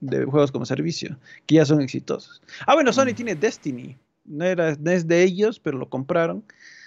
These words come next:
Speaker 1: Ojalá lo mantengan al menos, ¿no?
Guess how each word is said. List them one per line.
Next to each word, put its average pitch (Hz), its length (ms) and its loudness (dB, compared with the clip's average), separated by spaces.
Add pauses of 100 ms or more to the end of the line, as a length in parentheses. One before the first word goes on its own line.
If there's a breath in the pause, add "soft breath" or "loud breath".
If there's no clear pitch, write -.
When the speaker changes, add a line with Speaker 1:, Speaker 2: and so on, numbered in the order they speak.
(640 soft breath)
Speaker 1:
Ojalá 175 360 6
lo 190 140 6
mantengan 185 480 0
al 151 80 -6
menos, 143 300 -8
¿no? 254 180 -14